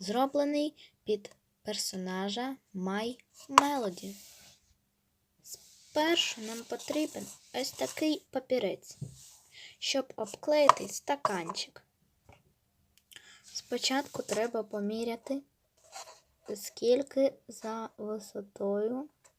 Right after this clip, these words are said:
м, цей стаканчик.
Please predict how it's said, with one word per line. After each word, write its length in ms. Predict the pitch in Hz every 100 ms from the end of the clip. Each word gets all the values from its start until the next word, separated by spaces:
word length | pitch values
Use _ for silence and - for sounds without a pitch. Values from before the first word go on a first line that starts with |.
| _ _ _ _ _ - - - _ _ _ _ _
м, 840 | 214 220 226 226 226 220 214 208 - - _ -
цей 260 | - 233
стаканчик. 920 | 240 - 226 - 190 180 196 - -